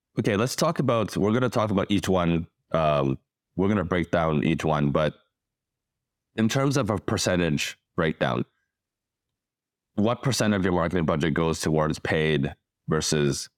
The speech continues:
video versus content versus S E O versus email?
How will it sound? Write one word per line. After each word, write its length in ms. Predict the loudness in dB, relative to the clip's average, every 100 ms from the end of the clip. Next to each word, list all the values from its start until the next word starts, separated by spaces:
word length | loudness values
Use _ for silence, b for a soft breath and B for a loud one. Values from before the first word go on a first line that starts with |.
| _ _ _
video 720 | -4 0 2 2 2 0 -2 -2
versus 520 | -4 0 0 0 -4 -12 _ _ _
content 600 | -4 -2 0 0 -2 -2 -2
versus 380 | -4 -2 -2 -2
S 220 | -2 0
E 120 | 0
O 140 | 2 0
versus 320 | 0 -2 -2
email? 440 | 0 0 0 -2